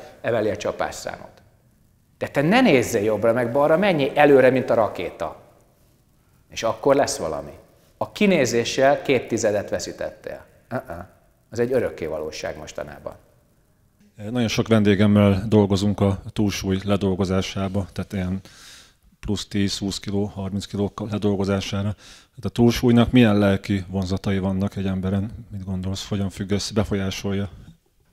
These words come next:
Speaker 1: A pontos képlet és kémia az emberenként változik,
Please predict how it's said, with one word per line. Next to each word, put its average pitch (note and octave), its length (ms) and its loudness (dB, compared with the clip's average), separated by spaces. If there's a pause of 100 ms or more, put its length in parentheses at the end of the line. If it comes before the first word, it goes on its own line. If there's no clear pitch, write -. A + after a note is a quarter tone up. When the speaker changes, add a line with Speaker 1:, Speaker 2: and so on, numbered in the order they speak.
Speaker 1:
A A#2+ 300 -2
pontos E3+ 640 0
képlet A#2 760 -2 (160)
és G#2 240 -12
kémia A2+ 460 -4
az G2 180 -6
emberenként G2 800 -4
változik, D#2+ 720 -10